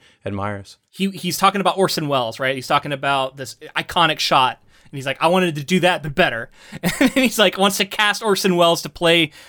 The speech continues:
Speaker 2: you know, Baron Harkonnen. And he has to do this whole thing with, with him about how he, like, convinced him to be in the movie. But then he got Orson Welles to, you know, agree to play Baron Harkonnen.
Speaker 1: And Orson Welles is notoriously one of the hardest people to ever work with. And he's,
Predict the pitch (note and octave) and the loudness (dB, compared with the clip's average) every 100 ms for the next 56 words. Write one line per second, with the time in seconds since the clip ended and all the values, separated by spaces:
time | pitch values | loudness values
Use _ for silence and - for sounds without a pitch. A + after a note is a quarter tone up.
0 | - - E3+ D#3 D3+ F#3 F3 D3+ F3 D#3 | -20 -2 0 2 4 4 4 4 2 0
1 | C3+ C3+ D#3+ F3 F3+ F#3+ G3+ G3 G3+ G3 | -4 0 0 0 -2 0 0 -2 -4 -4
2 | - G3 A3+ G3+ F#3+ F#3+ F#3 E3+ E3 B3 | -4 -2 0 0 0 0 0 0 2 2
3 | A3 C#3+ C#3+ C3 D#3 D#3 D#3 D3 - D#3 | 2 2 0 0 -2 0 0 -2 -4 -6
4 | D#3 F#3+ G3+ F#3+ F#3 F#3+ F3 E3+ G#3+ C#3 | -6 -6 -2 -2 0 -2 0 -2 -2 -4
5 | - - _ F3+ B3 A3+ E3 A3 A3+ B3 | -6 -18 _ 0 2 4 4 2 2 0
6 | A#3+ G3 B3+ A3+ G3 F#3+ F3 _ F3+ F3 | 2 4 6 4 4 2 2 _ -4 0
7 | E3+ F3 D#3 C#3+ E3+ G3+ G#3 - F3 G3+ | 0 -2 -8 -2 -2 0 -2 0 2 2
8 | F#3+ F3 G#3+ F3 B3+ - A#3+ - _ _ | 4 2 2 0 0 -4 -10 -14 _ _
9 | _ C#3 D3+ D#3+ D#3 D3+ C3+ C3+ B2+ A#2+ | _ -2 4 4 4 2 4 4 4 0
10 | G#2 A2+ - B2 A#2+ A2+ G2 A2 A2 G#2 | 0 -4 -2 0 2 0 -2 -4 -4 -4
11 | G2+ G2+ G#2 A#2 G#2 G#2 F#2+ G2 G2 F#2+ | -2 -2 -2 -8 -10 -8 -6 -6 -6 -8
12 | F#2+ - G#2+ - A2 A2 - | -10 -14 -18 -12 -6 -6 -8